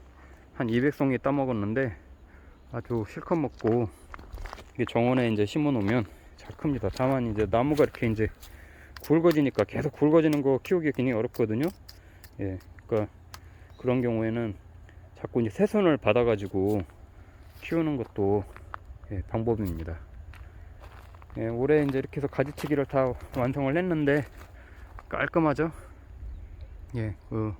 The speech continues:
위에 이제 넝쿨도 다 없어지고, 어, 내년에도 여기서 한 이백 송이 따먹으려고 이렇게 제가 목표를 하고 있는데, 이제 밑에 이제 거름을 좀 주고, 요거는 이제 김장하면서 버렸던 배추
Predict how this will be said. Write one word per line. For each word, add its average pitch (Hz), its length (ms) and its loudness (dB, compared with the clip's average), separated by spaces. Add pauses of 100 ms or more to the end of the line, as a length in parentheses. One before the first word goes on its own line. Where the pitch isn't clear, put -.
(140)
위에 120 180 2
이제 107 240 0 (100)
넝쿨도 113 480 0
다 104 160 0
없어지고, 104 520 -2 (840)
어, 107 160 -4
내년에도 117 580 0 (800)
여기서 117 260 0
한 117 180 0
이백 123 220 2
송이 131 260 2
따먹으려고 135 540 2
이렇게 101 220 -4
제가 104 120 -2
목표를 110 320 -2
하고 127 140 -2
있는데, 107 400 -2 (800)
이제 104 280 -2 (720)
밑에 117 220 -4
이제 107 120 -2
거름을 131 460 2
좀 107 180 -4
주고, 107 460 -6 (180)
요거는 110 300 -4
이제 101 100 -6
김장하면서 117 640 -2
버렸던 104 380 -2
배추 104 460 -4